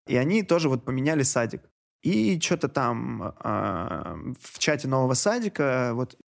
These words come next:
Пашина жена Аня говорит: «Чё-то какая-то тишина, никто чё-то не обсуждает, н-, не Новый год, тут какой-то там День мамы, никто ничего не обсуждает».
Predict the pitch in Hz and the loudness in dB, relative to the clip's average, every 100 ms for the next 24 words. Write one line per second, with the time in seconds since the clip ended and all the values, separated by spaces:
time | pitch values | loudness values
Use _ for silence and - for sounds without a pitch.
0 | _ - 131 - 123 123 131 135 - 175 | _ -2 -2 0 -4 -2 0 0 0 0
1 | 143 131 120 - - - 180 170 - - | 0 -2 -4 -6 -10 -2 -2 -2 -4 -4
2 | - 127 156 151 139 120 - - 113 - | -2 -2 -2 -2 -4 -8 -8 -8 -8 -6
3 | 131 120 123 147 147 113 120 120 120 117 | -10 -4 -2 -2 -6 -8 -6 -4 -4 -4
4 | 117 120 156 - - - - - - - | -2 0 -2 -4 -18 -14 -10 -10 -8 -8
5 | 107 120 120 120 151 175 131 123 - 135 | -8 -6 -6 -2 0 -2 -4 -8 -8 -6
6 | 135 - 127 113 123 127 127 170 | -6 -4 -4 -4 -6 -2 -2 -2